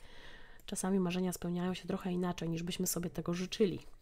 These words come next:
Układanie pierwszego bukietu jest bardzo pracochłonne. Mam nadzieję, że już z każdym pójdzie trochę szybciej, no bo szczerze mówiąc, no nie sądzę, żebyśmy mieli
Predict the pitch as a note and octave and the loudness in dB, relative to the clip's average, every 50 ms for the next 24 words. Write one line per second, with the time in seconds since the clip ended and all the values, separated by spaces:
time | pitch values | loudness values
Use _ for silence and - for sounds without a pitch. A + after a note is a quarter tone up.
0 | - - - - - - G3+ - G#3+ G3 G3 G#3+ G#3+ A3+ A3 G#3+ - G#3 F#3 - | -16 -18 -18 -4 -2 -2 2 4 6 6 6 8 8 8 6 8 8 6 6 6
1 | - - G#3+ G#3 G#3+ G#3 G3 F#3 G3 - - - G3+ G3+ - - F#3+ F#3+ F#3 F#3 | 4 4 6 6 8 6 6 6 2 0 2 2 2 2 4 2 4 4 4 4
2 | F#3 - - - F#3+ G3 F#3+ F3+ E3+ - F3+ F#3 F3+ - - F3 E3+ - F3+ - | 2 2 2 4 6 6 8 8 6 6 4 2 0 4 2 2 2 2 -2 0
3 | - - G3 F#3+ F#3+ F#3 F3+ F#3 F#3 F3+ F3+ F3+ F3 F3 F#3+ F#3+ F#3 F#3+ F#3+ F#3 | 4 4 6 6 6 4 4 4 4 4 2 2 4 4 4 4 4 2 2 0
4 | - - - F#3 F#3 F#3 G3 F#3 - - G3 F#3+ F#3 - F#3 - - G3 - - | 0 0 2 2 2 4 2 0 0 2 0 0 2 0 0 -2 0 0 2 2
5 | C#4 - - G3+ G3 F#3+ F#3+ F#3+ F#3 F#3+ F#3 - - A#3+ G#3 - - A#3+ A#3 A3 | 0 2 2 4 4 6 4 4 2 0 -2 4 6 6 6 8 6 6 6 6
6 | G3+ G#3 G#3 A3 - - A#3+ A3+ A#3 A#3+ C4 C4+ - G#4+ G4+ C4 G3 F#3+ G3 G3 | 6 6 4 2 4 6 6 8 10 10 8 10 10 12 12 12 12 12 10 8
7 | G3+ - - G#3 G#3 G#3 G3+ F#3+ G#3 G#3+ | 8 8 8 8 10 10 8 8 6 4